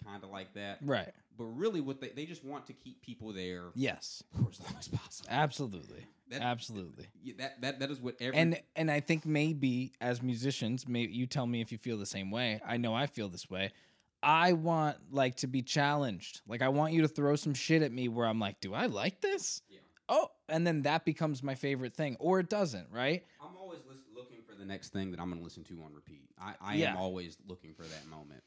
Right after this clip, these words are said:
Speaker 1: Yeah.
Speaker 2: And I really believe it's, like, an innovation type thing. Like, you don't know. I don't always know. I
Speaker 1: Mm-hmm.
Speaker 2: don't always know that I'm going to get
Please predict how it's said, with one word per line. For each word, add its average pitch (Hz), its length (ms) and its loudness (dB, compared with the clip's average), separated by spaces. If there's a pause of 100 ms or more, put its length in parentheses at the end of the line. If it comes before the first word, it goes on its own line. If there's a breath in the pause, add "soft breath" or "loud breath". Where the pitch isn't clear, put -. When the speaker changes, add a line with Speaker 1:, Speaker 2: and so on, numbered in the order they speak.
(160)
Speaker 1:
Yeah. 78 260 -6
Speaker 2:
And 156 120 2
I 170 40 6
really 170 260 4
believe 160 380 4
it's, 151 100 0
like, 143 140 2
an 143 80 0
innovation 147 600 0
type 92 300 -6
thing. 85 180 -6
Like, 101 200 -6
you 135 100 4
don't 180 280 4
know. 101 320 -2
I 156 120 2
don't 226 160 2
always 113 400 -2
know. 131 380 -2 (160)
I - 40 -8
Speaker 1:
Mm-hmm. 117 140 2
Speaker 2:
don't 165 140 4
always 156 240 2
know 135 160 2
that 135 120 2
I'm 113 180 0
going 113 280 0
to - 80 -6
get 104 220 0